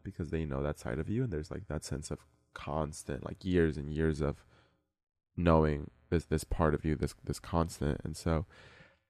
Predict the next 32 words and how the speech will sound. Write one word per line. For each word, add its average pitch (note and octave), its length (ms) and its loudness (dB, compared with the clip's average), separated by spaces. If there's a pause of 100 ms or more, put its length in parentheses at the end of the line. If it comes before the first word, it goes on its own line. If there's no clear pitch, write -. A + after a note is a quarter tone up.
(640)
while G#2 220 8
growth A2 280 6
is B2 100 0
good, D#2 380 4 (1000)
it's - 360 6 (680)
those F#2 400 8 (480)
things A2 280 10
that F#2 100 6
have F2 140 0
stayed - 240 2
consistent E2 560 0
in D2+ 80 0
your D2+ 140 2
life C#2 420 2 (160)
that D#2+ 140 2
you D#2 180 2
will D2+ 180 4
revert D2+ 400 2
to F2 140 0
and D#2+ 100 0
be - 60 -8
glad C#2+ 260 0
you D2+ 100 0
have E2 320 2
when E2+ 120 2
you're, D2+ 140 2
like, C#2+ 140 0
in D2+ 100 -2
this D2 200 0
limbo D2 280 2
state C#2+ 500 0
of D2+ 260 -2